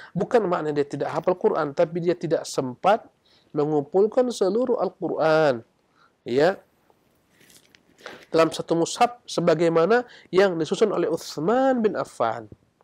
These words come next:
Subhanallah. Itu maksudnya, bukan maknanya tidak hafal Quran Karim. Dan dia adalah sahabat yang paling utama di antara semua sahabat-sahabat Rasulullah sallallahu alaihi wasallam.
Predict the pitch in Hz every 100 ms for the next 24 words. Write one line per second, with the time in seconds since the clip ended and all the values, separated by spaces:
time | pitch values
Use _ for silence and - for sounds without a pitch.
0 | _ _ _ _ _ _ _ - 131 131
1 | 117 107 185 202 190 185 226 160 151 -
2 | 147 143 135 127 - 127 135 127 131 -
3 | 143 127 - 131 139 110 - _ - -
4 | - - _ 151 165 170 151 127 143 156
5 | 156 - 143 127 123 131 135 123 - 220
6 | 220 185 170 151 123 - 143 240 262 185
7 | 156 160 156 - 165 151 143 123 - 123
8 | 135 131 - 127 113 113 113 123 123 123
9 | 117 - 117 104